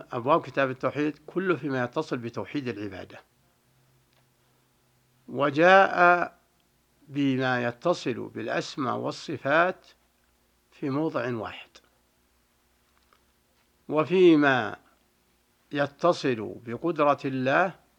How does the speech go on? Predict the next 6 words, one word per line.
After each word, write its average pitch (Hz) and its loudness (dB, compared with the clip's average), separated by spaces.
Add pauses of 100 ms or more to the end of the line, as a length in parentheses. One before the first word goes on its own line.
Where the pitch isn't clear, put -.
(480)
فيما 135 -2
يتصل 139 -4 (880)
بقدرة 131 -2
الله 131 -2
سبحانه 123 -4
وتعالى، 123 -2